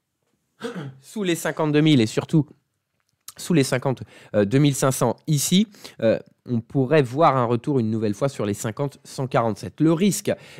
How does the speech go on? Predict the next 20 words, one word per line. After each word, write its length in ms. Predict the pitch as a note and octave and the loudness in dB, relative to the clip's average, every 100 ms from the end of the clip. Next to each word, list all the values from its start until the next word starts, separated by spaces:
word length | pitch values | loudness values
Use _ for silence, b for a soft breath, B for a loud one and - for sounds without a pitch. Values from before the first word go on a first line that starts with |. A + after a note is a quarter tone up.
| - | -12
viendrait 600 | A2+ E3 E3 C#3+ B2+ - | -2 2 2 4 2 2
ici 480 | F3 D#3 E3 F3 A#3 | -2 -2 -2 -4 -6
si 260 | - - D#3+ | -14 -4 -2
on 120 | C3+ | 0
voit 280 | B2+ B2+ - | -2 -2 -4
un 100 | A2+ | -8
dépassement 600 | A2 F3+ E3+ C#3+ - C3+ | 0 0 2 -2 -2 -8
de 80 | G#2+ | -8
ces 240 | - G2 | -8 -10
anciens 280 | G2+ - G2+ | -10 -10 -10
plus 160 | F2+ G#2 | -8 -4
bas, 200 | A2 C3 B B B | 0 -2 B B B
des 260 | A#2 C#3+ - | 2 2 2
cinquante 420 | A2+ C3+ B2+ - | -4 -4 -4 -6
mille 280 | - A#2+ G#2 _ | -4 -4 -4 _
cent 180 | - B2 | -20 -18
quarante-sept. 540 | - F#2+ F#2+ - - | -12 -12 -12 -14 -8
L'extension 560 | A#2 D#3 - D#3 C#3 G3+ | -2 -2 -2 -4 -2 -4
de 60 | G3+ | -4
Fibonacci 640 | C#3 B2+ A#2 G#2+ - A#2 | -4 -4 -4 -6 -8 -10